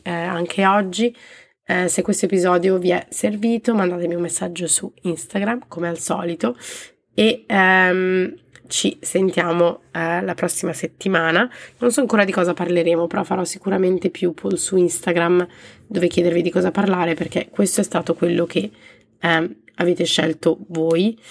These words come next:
Le opzioni per oggi erano le seguenti. Ehm,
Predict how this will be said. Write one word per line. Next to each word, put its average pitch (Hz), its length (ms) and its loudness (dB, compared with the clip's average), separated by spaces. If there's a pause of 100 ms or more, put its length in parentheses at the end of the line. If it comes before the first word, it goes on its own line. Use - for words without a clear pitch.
(240)
Le 214 180 2
opzioni 233 640 0
per 180 160 2
oggi 180 400 -2
erano 170 340 -4
le 170 100 -2
seguenti. 175 880 -2 (580)
Ehm, 175 560 0